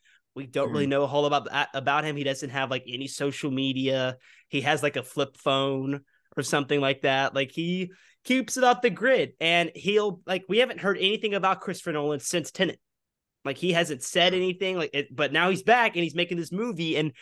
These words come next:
Speaker 1: people are interested in this big, you know, three-hour long drama about, like, some people don't even know who this guy is.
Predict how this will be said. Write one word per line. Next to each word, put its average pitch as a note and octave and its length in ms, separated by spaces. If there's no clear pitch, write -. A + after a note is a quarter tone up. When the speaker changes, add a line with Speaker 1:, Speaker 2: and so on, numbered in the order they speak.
Speaker 1:
people F3 360
are C3 100
interested F#3+ 760
in F3+ 200
this F3 320
big, F#3+ 480
you F#3+ 100
know, D#3 160
three-hour A3 880
long F3 520
drama A3+ 800
about, E3+ 540
like, E3 280
some - 220
people B3 240
don't G#3 160
even F3 160
know F3 80
who G#3 60
this F3+ 140
guy D#3+ 160
is. F#3 220